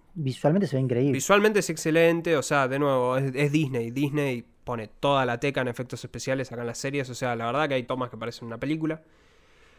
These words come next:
Speaker 2: Pero el guión es, es, es malo. En este episodio es muy
Speaker 1: Sí,
Speaker 2: malo.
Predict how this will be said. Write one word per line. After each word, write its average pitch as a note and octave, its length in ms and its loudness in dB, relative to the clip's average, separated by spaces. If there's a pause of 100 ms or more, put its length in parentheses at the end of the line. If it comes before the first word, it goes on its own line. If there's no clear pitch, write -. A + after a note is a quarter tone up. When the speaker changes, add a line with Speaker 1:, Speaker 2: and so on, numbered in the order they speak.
(760)
Speaker 2:
Pero B2 580 2
el B2 180 -4
guión B2 200 2
es, - 560 -8 (380)
es, - 400 -18
es - 140 -18 (420)
malo. - 260 -18
En D#3 60 -6
este - 180 -8
episodio C#3+ 460 -10
es - 360 -18
muy D3+ 320 4
Speaker 1:
Sí, - 0 -
Speaker 2:
malo. A2+ 400 -2